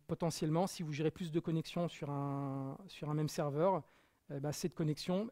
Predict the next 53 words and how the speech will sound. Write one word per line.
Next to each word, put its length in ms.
elle 200
peut 200
vous 400
donner 300
plus 340
de 120
requêtes, 420
euh, 180
concurrentes 460
en 60
même 160
temps. 180
Donc, 380
euh, 760
faut 160
faire 160
un 60
peu 120
attention 340
à 40
ça. 180
Donc, 160
l'idée, 160
voilà, 240
c'est 160
de 100
partir, 520
euh, 460
des 240
thread 240
pools 280
et 80
donc 340
en, 100
d'enlever 360
ces, 840
ces, 440
ces 200
goulots 240
d'étranglement 520
qui 60
ne 40
sont 100
pas 180
vraiment 320
nécessaires, 440
en 60
fait, 280
euh, 380
dans 180
ce 60
genre 100
d'application. 540